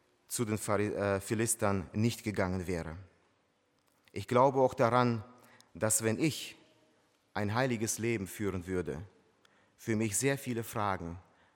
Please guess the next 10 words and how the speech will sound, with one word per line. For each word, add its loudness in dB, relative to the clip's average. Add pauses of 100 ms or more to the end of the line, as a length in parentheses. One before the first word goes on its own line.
(140)
gar 0
keine -4
Fragen -4
wären. -6 (1600)
Ich -10
wüsste, 0
wie -2
ich -8
zu -4
leben -2